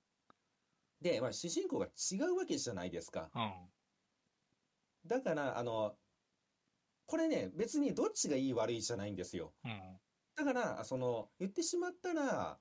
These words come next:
Speaker 1: えーと、スパイダーマンでトム・ホランドを好きになって、そのスパイダーマンのトム・ホランドを見たいっていう人はね、ぜひね、吹き替えで見てほしい。
Speaker 2: <laughs> まあ、同じ。
Speaker 1: ただ、
Speaker 2: う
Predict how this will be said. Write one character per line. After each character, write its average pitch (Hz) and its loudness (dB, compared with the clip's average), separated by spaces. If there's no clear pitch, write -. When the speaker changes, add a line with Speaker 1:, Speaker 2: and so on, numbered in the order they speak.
Speaker 1:
え 110 -4
ー - -10
と、 107 2
ス - -6
パ 294 2
イ 349 0
ダ 330 2
ー 269 4
マ 214 4
ン 160 -2
で 196 2
ト 147 -4
ム・ 165 -2
ホ 180 -2
ラ 160 2
ン 135 -2
ド 117 0
を - -2
好 110 -4
き - -4
に 147 0
な 127 0
っ - -8
て、 131 -2
そ 151 0
の - -2
ス - -6
パ 381 -2
イ 392 -4
ダ 403 -2
ー - 0
マ 330 2
ン 311 2
の 320 2
ト 147 -2
ム・ 160 2
ホ 175 2
ラ 160 4
ン 135 0
ド 113 2
を 101 2
見 107 0
た 151 2
い 139 2
っ - -8
て 101 -4
い 95 2
う - -4
人 98 -4
は 80 -4
ね、 87 -4
ぜ 175 0
ひ 160 -2
ね、 101 -2
吹 - -10
き 135 -2
替 131 4
え 123 2
で 117 -2
見 107 -6
て 95 -6
ほ - -10
し - -4
い。 73 -10
Speaker 2:
<laughs> 131 -2
ま 107 0
あ、 - -2
同 107 -6
じ。 - 2
Speaker 1:
た 285 6
だ、 180 6
Speaker 2:
う 110 0